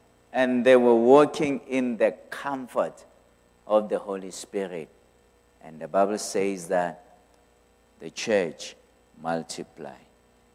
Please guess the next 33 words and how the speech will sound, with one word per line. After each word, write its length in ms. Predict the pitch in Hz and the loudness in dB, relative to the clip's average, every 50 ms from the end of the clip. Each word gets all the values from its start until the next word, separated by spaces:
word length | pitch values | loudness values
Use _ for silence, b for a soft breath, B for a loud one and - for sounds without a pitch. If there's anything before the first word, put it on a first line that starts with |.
| _ _ _ | _ _ _
You 80 | 76 73 | -20 -20
know. 140 | 71 69 _ b b b b b b | -20 -20 _ b b b b b b
And 180 | - - 135 139 | -6 -4 -4 -2
so 220 | 139 - - - | -2 2 4 4
we 160 | - 180 151 139 | 6 6 4 4
see 300 | - - - - 247 247 | 2 -2 -2 -2 -2 -2
here 420 | - - 175 170 - - - - | -4 0 0 2 2 2 0 -2
that 580 | - - 143 139 139 135 123 - - - - - _ _ _ _ _ _ _ _ _ - | 2 2 4 4 4 4 2 -2 -6 -16 -20 -20 _ _ _ _ _ _ _ _ _ -4
God 300 | - 127 160 185 - 202 | -2 0 0 0 0 0
was 200 | 156 123 107 101 | 0 0 0 -2
doing 440 | - 120 117 113 113 107 101 95 87 - | -4 -4 -2 -2 -2 -4 -8 -12 -14 -8
great 340 | 92 101 101 98 - - | -6 -6 -6 -6 -8 -12
work. 240 | 87 87 76 - _ _ _ _ _ _ _ _ _ _ _ _ _ | -16 -16 -16 -16 _ _ _ _ _ _ _ _ _ _ _ _ _
He 160 | 90 98 104 | -12 -8 -6
was 220 | 101 101 104 98 | -4 -4 -4 -6
doing 460 | 92 - 127 131 127 123 117 110 92 - | -4 0 2 2 4 2 0 -2 -6 -6
great 400 | - - 120 131 127 113 - - | -2 0 2 2 2 -2 -4 -10
things. 400 | - 80 71 - - - - - _ _ _ _ _ _ _ _ _ _ | -12 -12 -12 -14 -20 -20 -20 -20 _ _ _ _ _ _ _ _ _ _
You 120 | - 90 | -16 -14
know, 220 | 92 90 92 90 90 | -10 -10 -10 -10 -2
God 320 | - 135 160 190 - - 180 | 0 2 2 2 2 0 2
was 400 | 175 160 147 135 - - - - 113 | 4 4 2 2 -2 -8 -10 -8 -2
really 340 | 143 160 151 165 156 160 151 | 2 4 4 4 2 0 -4
doing 380 | 131 120 143 143 143 139 120 - b b b b b b | -2 -4 -4 -4 -4 -6 -8 -12 b b b b b b
you 140 | 127 127 | -6 -6
know, 200 | 123 123 120 113 | -2 0 0 0
wonderful 760 | 107 113 110 107 120 156 180 - - - - - - - 160 135 | 0 -2 -4 0 0 0 0 0 -6 -8 -10 -10 -6 -4 -4 -4
work 400 | 127 120 120 143 143 127 101 82 - - - - _ _ _ _ _ | -4 0 2 2 2 2 0 -6 -12 -20 -20 -20 _ _ _ _ _
through 200 | - 127 135 131 | -10 -4 -4 -4
the 140 | 120 127 117 | 0 0 -2
life 420 | 113 113 113 120 127 131 135 - - - - | 0 0 0 0 0 -2 -4 -6 -10 -16 -8
of 280 | - 107 104 101 98 - - - _ | -2 -2 -2 -2 -2 -6 -12 -20 _
Paul. 300 | - 151 156 117 92 | -14 -8 -6 -6 -6